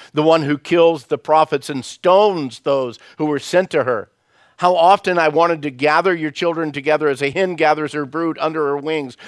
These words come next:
but you were not willing. See, your house is left to you desolate, and assuredly I say to you, you shall not see me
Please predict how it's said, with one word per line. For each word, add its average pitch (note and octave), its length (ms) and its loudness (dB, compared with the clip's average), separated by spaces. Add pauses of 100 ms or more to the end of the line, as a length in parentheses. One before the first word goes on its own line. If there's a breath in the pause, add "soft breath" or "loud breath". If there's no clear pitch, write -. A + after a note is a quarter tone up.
(120 loud breath)
but F3 160 0
you G3+ 420 0
were F3 140 0
not D#3+ 320 2
willing. D3+ 480 -2 (460 soft breath)
See, A3+ 280 -4
your F3 180 4
house F3+ 460 2
is C#3+ 140 -8
left F3+ 460 0
to E3+ 80 -6
you D#3 140 -2
desolate, D3+ 680 -2 (200 loud breath)
and D#3+ 120 0
assuredly E3+ 500 0
I C3+ 100 2
say F#3 320 -2
to D3 140 -12
you, C#3+ 120 -4
you F#3 360 -8
shall F3 400 2
not E3 300 0
see E3+ 260 -6
me C#3+ 240 -4